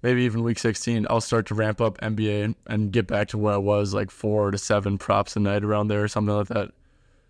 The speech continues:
But anyways, just wanted to make that clear that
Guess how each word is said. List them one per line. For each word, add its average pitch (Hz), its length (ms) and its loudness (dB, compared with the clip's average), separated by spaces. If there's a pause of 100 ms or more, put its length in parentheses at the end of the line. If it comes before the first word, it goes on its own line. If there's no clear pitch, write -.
(280)
But 131 220 2
anyways, 127 420 2
just 123 160 -4
wanted 123 260 0
to 107 380 0 (140)
make 117 220 0
that 110 160 2
clear 107 340 0
that 101 240 0